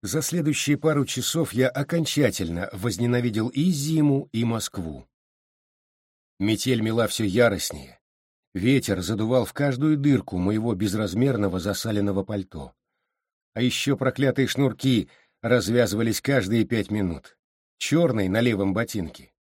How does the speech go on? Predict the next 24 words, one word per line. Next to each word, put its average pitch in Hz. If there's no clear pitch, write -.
и 143
красный 101
на 101
правом. 85
Белокаменная 113
же 82
как 175
никогда 156
раздражала 117
меня 117
запутанностью 110
улиц 120
и 104
их 104
названий. 82
Поначалу 107
мы 107
как-то -
позабыли — 143
что -
ордынок 120
в 101
Москве 113
две, 104